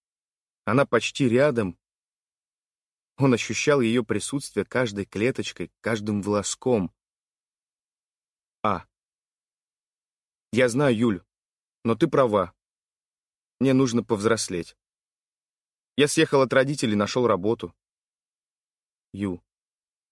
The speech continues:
"Что? Ты серьезно? Но ведь... Зачем?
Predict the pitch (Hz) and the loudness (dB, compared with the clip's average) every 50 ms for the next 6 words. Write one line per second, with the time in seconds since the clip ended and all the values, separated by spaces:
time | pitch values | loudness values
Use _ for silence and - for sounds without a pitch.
0 | _ _ _ _ _ _ _ _ _ _ _ _ _ _ _ _ - - - - | _ _ _ _ _ _ _ _ _ _ _ _ _ _ _ _ -18 -16 -8 -4
1 | 127 135 147 156 156 _ _ _ _ _ _ _ _ _ _ _ _ _ _ _ | -4 -2 -2 -4 -8 _ _ _ _ _ _ _ _ _ _ _ _ _ _ _
2 | _ _ - 127 - - 110 98 95 110 131 156 165 147 139 123 113 _ _ _ | _ _ -12 -10 -8 -8 -8 -8 -4 -2 0 0 0 -2 -4 -8 -8 _ _ _
3 | _ _ _ _ _ _ _ _ _ _ _ _ _ _ _ _ - - 120 113 | _ _ _ _ _ _ _ _ _ _ _ _ _ _ _ _ -8 -6 -6 -2
4 | 123 143 139 127 - - - _ _ _ _ _ _ _ _ _ _ _ _ _ | -2 -2 -2 -2 -6 -12 -16 _ _ _ _ _ _ _ _ _ _ _ _ _
5 | _ _ _ _ _ _ _ _ _ _ _ _ _ _ - - 139 - - - | _ _ _ _ _ _ _ _ _ _ _ _ _ _ -10 -10 -8 -6 -4 -2
6 | 190 170 131 107 95 | 0 0 -2 -2 -4